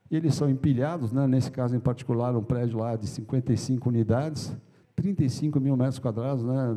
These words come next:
Nove andares de altura, ou seja, não é pequeno, e tem coisas maiores por aí. E você tem toda a facilidade dessa construção modular, impressão três D, quinhentos mil recursos, né? Que é o caso da casinha de baixo. Essa,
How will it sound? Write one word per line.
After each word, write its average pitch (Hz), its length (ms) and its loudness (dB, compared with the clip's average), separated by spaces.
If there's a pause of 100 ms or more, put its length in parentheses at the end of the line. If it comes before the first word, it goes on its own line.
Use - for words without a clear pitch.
Nove 127 300 2
andares 113 260 -2
de 110 80 2
altura, 135 320 2
ou - 60 6
seja, 113 220 -2
não 113 140 2
é 131 40 4
pequeno, 131 520 -2 (380)
e 127 40 2
tem - 200 -6
coisas 131 280 4
maiores 120 520 4
por 113 160 0
aí. 123 240 0 (760)
E 131 60 2
você 127 260 4
tem 131 160 2
toda 143 200 2
a 127 40 6
facilidade 120 640 -2
dessa 117 220 -2
construção 117 540 -2
modular, 110 640 0 (680)
impressão 120 460 4
três 113 380 0
D, 120 300 2 (120)
quinhentos 123 380 -2
mil 123 160 4
recursos, 101 680 0
né? 135 160 0 (640)
Que 151 100 -2
é 147 80 4
o 143 80 4
caso 147 320 0
da 135 140 2
casinha 131 420 4
de 127 100 -2
baixo. 98 320 -8
Essa, - 120 -4